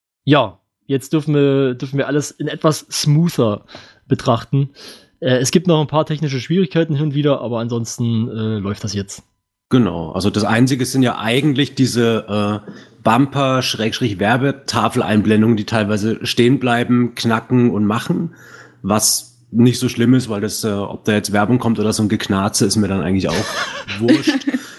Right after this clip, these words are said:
Speaker 2: sag ich jetzt mal. Aber ansonsten natürlich eine super Geschichte, dass es jetzt, äh, endlich über die Bühne gegangen ist. War sicher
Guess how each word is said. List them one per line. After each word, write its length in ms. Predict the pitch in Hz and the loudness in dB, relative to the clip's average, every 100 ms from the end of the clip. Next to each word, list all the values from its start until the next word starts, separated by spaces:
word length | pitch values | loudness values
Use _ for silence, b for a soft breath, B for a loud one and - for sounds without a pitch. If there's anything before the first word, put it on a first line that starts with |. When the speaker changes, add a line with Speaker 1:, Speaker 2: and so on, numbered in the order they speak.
| - | -4
Speaker 2:
sag 240 | - 113 | -2 0
ich 100 | 113 | 0
jetzt 220 | 120 - | -2 0
mal. 260 | 110 117 143 | 0 2 2
Aber 140 | 107 | 2
ansonsten 800 | 104 104 117 - 131 123 120 - | 2 2 0 2 2 2 2 -2
natürlich 400 | 113 113 - 120 | 2 2 2 0
eine 100 | 120 | 0
super 300 | 113 123 117 | 0 0 2
Geschichte, 400 | 104 - 113 - | 0 -2 -4 -2
dass 160 | 98 87 | -4 -2
es 120 | 104 | -2
jetzt, 440 | 107 - - - - | -2 0 -2 -2 0
äh, 320 | 98 98 98 - | 2 2 -2 -6
endlich 380 | - 107 107 98 | 0 2 2 0
über 180 | - 101 | 0 2
die 80 | 95 | 2
Bühne 240 | 120 127 | 4 4
gegangen 380 | 101 92 90 90 | 2 0 0 0
ist. 320 | 110 - - _ _ | -2 -4 -10 _ _
War 200 | 101 101 | 0 2
sicher 580 | - 117 117 110 113 110 | 2 0 2 0 -2 -6